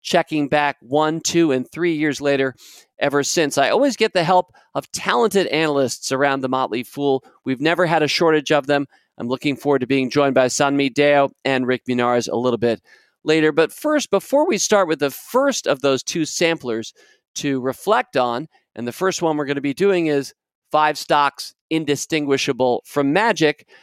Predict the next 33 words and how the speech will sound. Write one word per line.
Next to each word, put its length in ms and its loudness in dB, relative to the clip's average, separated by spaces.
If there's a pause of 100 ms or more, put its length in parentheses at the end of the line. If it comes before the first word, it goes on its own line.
(220)
I 100 -2
wanna 220 0
restate 460 0
why 560 0
we 160 -2
do 140 -6
this. 200 -2
Why 220 2
do 80 -2
we 140 -2
do 160 -2
these 280 0
Review-a-Palooza 1120 0 (560)
podcasts? 920 -2
And 240 0 (260)
I 60 -2
guess 200 0
I 80 6
have 160 2
three 300 0
things 300 2
that 120 2
come 220 -2
to 100 -2
mind 400 -2 (320)
as 160 0
I 240 4 (260)
answer 320 0
that 240 0
question. 420 -2
The 80 -2
first 440 -2
is, 320 2